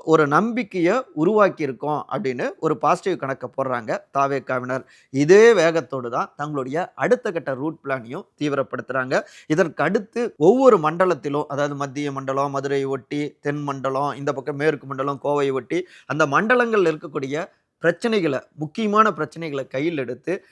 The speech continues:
நேரடியாக களத்துக்கு சென்று அந்த மக்களோடு நின்று போராட்டங்கள்ல ஈடுபடுவது, அந்த மக்களுடைய உணர்வுகளை பிரதிபலிப்பது,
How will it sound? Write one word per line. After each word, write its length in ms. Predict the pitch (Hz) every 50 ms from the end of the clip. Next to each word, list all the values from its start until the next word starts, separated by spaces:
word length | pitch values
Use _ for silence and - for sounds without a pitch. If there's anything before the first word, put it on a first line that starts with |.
| _ _
நேரடியாக 760 | - 139 135 156 196 233 240 240 220 190 185 180 175 175 190 180 -
களத்துக்கு 380 | 135 139 156 147 - 165 120
சென்று 480 | - - - 127 123 123 123 156 214 - - 160 156 -
அந்த 180 | 147 147 147 139
மக்களோடு 560 | 139 139 135 - 190 202 208 214 220 220 185
நின்று 440 | 165 151 147 143 139 196 247 - - -
போராட்டங்கள்ல 760 | 160 175 185 185 170 - 156 143 131 127 113 120 131 170 220 - _
ஈடுபடுவது, 640 | 135 143 160 160 151 135 135 127 127 123 123 220 269 - _ _ _ _
அந்த 260 | - 139 180 220 208
மக்களுடைய 560 | 165 156 160 147 - 226 226 214 202 196 170
உணர்வுகளை 640 | 147 139 147 170 196 190 180 165 135 135 131 156 214 - _ _ -
பிரதிபலிப்பது, 720 | 156 151 151 165 175 156 156 143 135 - - 135 127 175 226